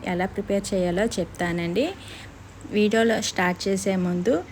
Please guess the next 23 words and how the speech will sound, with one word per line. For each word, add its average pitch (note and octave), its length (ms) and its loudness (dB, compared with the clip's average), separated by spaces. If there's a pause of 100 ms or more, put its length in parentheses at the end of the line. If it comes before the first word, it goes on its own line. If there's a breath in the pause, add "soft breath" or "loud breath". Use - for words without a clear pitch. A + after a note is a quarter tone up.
(180)
నా F#3 200 4
ఛానల్స్ G#3+ 540 0
కనుక F#3+ 460 0
కొత్తగా G3 400 0
చూస్తున్న F3+ 580 -2
వాళ్ళు E3+ 340 0 (180)
ప్లీజ్ F#3+ 340 2
అండి F#3+ 260 2
లైక్ F3+ 460 -2
చేసి, G3+ 280 2
షేర్ F3+ 420 0
చేసి, G3 280 0
సబ్స్క్రైబ్ F#3+ 720 -2
చేసుకోండి. F3+ 580 -2 (360 loud breath)
అలాగే G3 280 4
పక్కనే G#3+ 480 0
ఉన్న G#3 280 2
గంట F#3+ 300 0
సింబల్ని F#3+ 500 0
క్లిక్ - 440 -4
చేయడం G#3 300 2
అస్సలు A3+ 260 0
మర్చిపోకండి. E3+ 680 -4